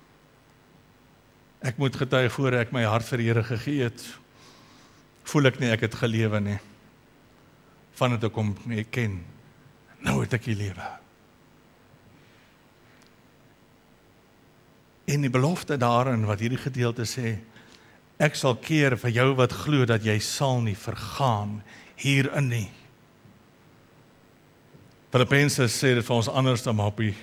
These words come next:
dieselfde beginsel. Hy sê, "Ek sal veral daarvoor tuig dat God wat die goeie werk in julle begin het, dit eindtyd sal voer en sal volëindig op die dag wanneer Christus kom."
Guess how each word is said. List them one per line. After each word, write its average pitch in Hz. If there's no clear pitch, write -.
dieselfde 117
beginsel. 110
Hy 117
sê, 151
"Ek 143
sal 127
veral 143
daarvoor 117
tuig 117
dat 110
God 135
wat 113
die 104
goeie 170
werk 117
in 104
julle 101
begin 104
het, 104
dit 110
eindtyd 165
sal 151
voer 143
en 117
sal 104
volëindig 113
op 107
die 98
dag 98
wanneer 98
Christus 107
kom." 95